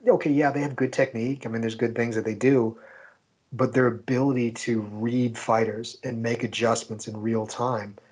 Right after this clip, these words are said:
that's to me what separates the best of the best versus everyone else. And part of that is just, I think, having faith in their ability to do it.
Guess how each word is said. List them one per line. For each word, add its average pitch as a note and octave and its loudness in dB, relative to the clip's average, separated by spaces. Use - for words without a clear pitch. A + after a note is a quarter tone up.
that's A#2 2
to B2+ -6
me A2+ -2
what A2 -4
separates G#2+ -2
the A2+ -4
best A2 -2
of A2 0
the G#2+ -2
best G2+ -4
versus A2 -6
everyone G#2+ -4
else. A2 -2
And B2+ 2
part D#3 4
of G#3+ 2
that A#2 4
is A#2 -6
just, A#2+ -8
I A#2+ 0
think, B2 -8
having A#2 -4
faith - 2
in A#2+ -2
their A#2+ 0
ability A2+ -2
to G2+ -10
do C#3+ 4
it. - -6